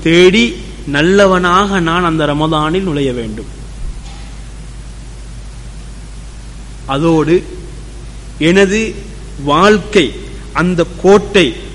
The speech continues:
சரியாக அமைத்துக் கொள்ள வேண்டும், சீராக அமைத்துக் கொள்ள வேண்டும். எந்த வளைவும் இல்லாமல்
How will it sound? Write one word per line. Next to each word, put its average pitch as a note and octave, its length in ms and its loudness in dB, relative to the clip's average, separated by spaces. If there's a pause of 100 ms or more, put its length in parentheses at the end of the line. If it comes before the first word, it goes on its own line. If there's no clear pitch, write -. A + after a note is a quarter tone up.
(140)
சரியாக F#3+ 800 2
அமைத்துக் D#3+ 460 0
கொள்ள D3 240 0
வேண்டும், C3+ 300 -2
சீராக G#3 760 4
அமைத்துக் E3+ 420 0
கொள்ள D3 220 0
வேண்டும். C3 340 -2 (1120)
எந்த G#3+ 400 6
வளைவும் G#3 500 6
இல்லாமல் E3+ 500 4